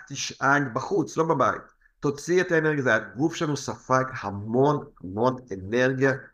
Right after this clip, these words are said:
של מצוקה, של לחץ, של דאגה. צריך לשחרר את זה. גם לאישה זה אותו דבר. אני אומר,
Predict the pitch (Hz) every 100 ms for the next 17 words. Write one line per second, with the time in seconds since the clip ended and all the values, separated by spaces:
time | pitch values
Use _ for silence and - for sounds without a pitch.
0 | _ _ _ - - - 120 120 120 -
1 | _ _ _ _ _ _ _ _ - 101
2 | - - 135 117 - - - - - -
3 | 123 123 117 117 120 - 90 - - 120
4 | 117 110 104 107 147 160 - _ _ -
5 | 131 147 131 117 117 165 202 202 202 147
6 | 147 156 151 117 80 113 135 156